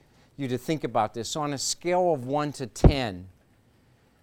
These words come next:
where would you place yourself in terms of confidence, in your confidence in your ability to teach online?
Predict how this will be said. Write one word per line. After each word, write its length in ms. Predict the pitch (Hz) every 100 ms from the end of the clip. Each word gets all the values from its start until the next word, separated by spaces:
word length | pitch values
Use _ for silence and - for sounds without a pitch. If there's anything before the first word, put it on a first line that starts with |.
| _
where 240 | 123 143 151
would 220 | 139 117
you 100 | 139
place 380 | - 147 135 -
yourself 480 | 120 - 120 113
in 140 | 120 117
terms 340 | - 123 110
of 180 | 110 -
confidence, 800 | - 135 135 139 107 92 - -
in 160 | 107
your 160 | 113 120
confidence 760 | - 127 123 127 104 98 - - _ _ _ _ -
in 160 | 120
your 160 | 117 113
ability 500 | 95 123 120 110 104
to 80 | 95
teach 420 | - 123 107 -
online? 680 | 113 107 101 101 98 87